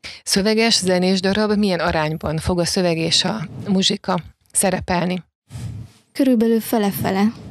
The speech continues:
Speaker 2: arányban van.
Speaker 1: Tehát egy rock musicalről van szó.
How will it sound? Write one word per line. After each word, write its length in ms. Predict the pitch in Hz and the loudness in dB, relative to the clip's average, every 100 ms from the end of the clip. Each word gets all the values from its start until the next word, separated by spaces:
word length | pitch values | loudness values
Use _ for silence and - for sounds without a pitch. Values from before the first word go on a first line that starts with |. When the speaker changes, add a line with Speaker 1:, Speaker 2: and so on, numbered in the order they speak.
| - - - _ _ - | -16 -16 -18 _ _ -4
Speaker 2:
arányban 520 | 202 202 208 208 208 | 0 2 2 2 2
van. 240 | 208 220 233 - _ _ _ _ - | 2 2 0 -10 _ _ _ _ -4
Speaker 1:
Tehát 280 | 170 165 165 | -2 0 0
egy 140 | 175 | 0
rock 200 | 180 175 | 0 0
musicalről 720 | 180 160 165 - 170 160 160 | -2 0 -2 -2 0 2 0
van 200 | 160 156 | 0 -2
szó. 320 | 156 - 151 | -2 0 -2